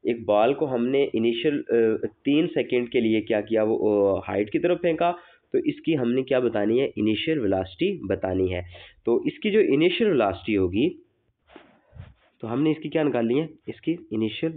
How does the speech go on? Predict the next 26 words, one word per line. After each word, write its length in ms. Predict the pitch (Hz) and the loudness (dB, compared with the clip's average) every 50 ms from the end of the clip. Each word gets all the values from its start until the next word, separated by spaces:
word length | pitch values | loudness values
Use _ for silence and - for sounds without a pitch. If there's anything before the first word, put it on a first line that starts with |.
| - - | -6 -4
वेलोसिटी, 540 | 98 101 98 98 95 - - - 151 165 - _ _ _ _ _ _ _ _ _ _ _ _ _ _ - | -4 -2 -2 -4 -6 -8 -8 -8 -8 -8 -8 _ _ _ _ _ _ _ _ _ _ _ _ _ _ -8
अ, 240 | 101 101 101 101 101 | -4 -4 -2 -2 -4
फाइंड 340 | 95 98 - 104 101 98 92 | -4 -4 -4 -4 -4 -4 -4
करनी 300 | - 101 92 95 95 92 | -4 -4 -2 -2 -4 -4
है। 180 | 101 98 - - | -6 -8 -8 -8
आप 140 | 104 107 101 - - _ | -8 -8 -8 -10 -14 _
क्वेश्चन 280 | - 113 110 - 135 131 | -6 -6 -6 -4 -4 -2
नंबर 180 | 120 117 113 | -2 -2 -4
थर्टी 320 | 113 - 113 101 98 117 113 | -4 -6 -8 -6 -4 -6 -4
का 400 | 117 - 135 143 147 - _ _ - | -4 -4 -6 -6 -6 -10 _ _ -8
ऑप्शन 400 | 104 104 92 - - - 117 110 | -8 -8 -8 -12 -8 -6 -4 -2
नंबर 200 | 104 101 101 104 | -2 -2 -4 -4
ट्वेंटी 420 | 98 104 98 95 95 101 123 - - | -4 -4 -4 -4 -4 -4 -6 -4 -4
नाइन, 220 | 104 101 98 101 - - | -4 -4 -4 -4 -4 -4
आप 240 | 110 110 - - - | -6 -6 -8 -8 -6
आंसर 300 | - 117 113 - 156 147 | -6 -6 -4 -2 -2 -2
हमारे 240 | 131 120 113 117 117 | 0 0 0 -2 -2
सामने 340 | 117 - 120 123 131 123 123 | -4 -4 -4 -2 -2 -2 0
है, 60 | 127 | 0
लेकिन 240 | 123 107 - 110 107 | -2 -2 -4 -4 -4
ये 120 | 110 135 | -4 -4
कैसे 380 | 151 - - 107 95 98 - 95 | -6 -6 -10 -10 -8 -6 -6 -6
होता 200 | 90 90 90 - | -6 -8 -12 -18
है, 180 | - _ _ _ _ _ _ - - | -20 _ _ _ _ _ _ -20 -20
तो 380 | - _ _ _ _ _ - - | -20 _ _ _ _ _ -8 -4
देखें, 320 | 113 123 - - 175 135 | -4 -4 -2 -2 -2 -2